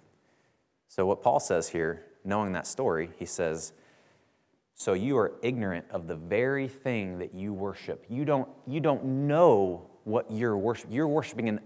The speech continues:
unknown God. You're ignorant of this. But this is what I'm gonna proclaim to you. "The God who made the world and everything in it is the Lord of heaven and earth and does not live in temples but built by human hands.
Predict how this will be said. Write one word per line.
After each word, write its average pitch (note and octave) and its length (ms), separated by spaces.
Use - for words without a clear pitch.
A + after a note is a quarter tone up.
unknown D3 680
God. G#2+ 360
You're A2 200
ignorant C#3 440
of F2+ 240
this. - 420
But F#2 260
this G#2 240
is G2 140
what F2+ 140
I'm E2+ 120
gonna E2+ 140
proclaim D#2 460
to D2 100
you. A#1+ 240
"The G#2 120
God A#2 400
who D3 200
made A2+ 280
the G2 100
world F2+ 400
and E2 200
everything A2+ 600
in F2 120
it E2+ 140
is G#2 240
the F#2+ 140
Lord G2+ 480
of F2+ 180
heaven A#2+ 420
and F#2 280
earth G#2 280
and F#2 100
does E2+ 140
not F2 240
live G#2 200
in A#2 120
temples G2 420
but - 260
built F#2 200
by F2 160
human F2+ 360
hands. D2+ 520